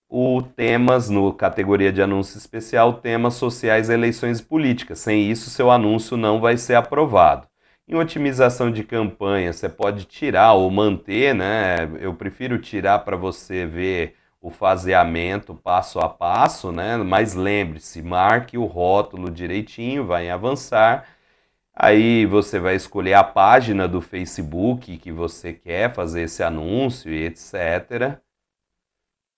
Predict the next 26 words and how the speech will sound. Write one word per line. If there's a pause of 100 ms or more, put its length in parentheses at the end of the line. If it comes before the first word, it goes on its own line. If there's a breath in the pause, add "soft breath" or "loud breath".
Aí
você
vai
definir (260)
o
valor,
se
você
deixou
otimização
de
orçamento,
o
valor
já
vai
ser
definido
lá
na
primeira
tela.
Você
tem
o
anúncio,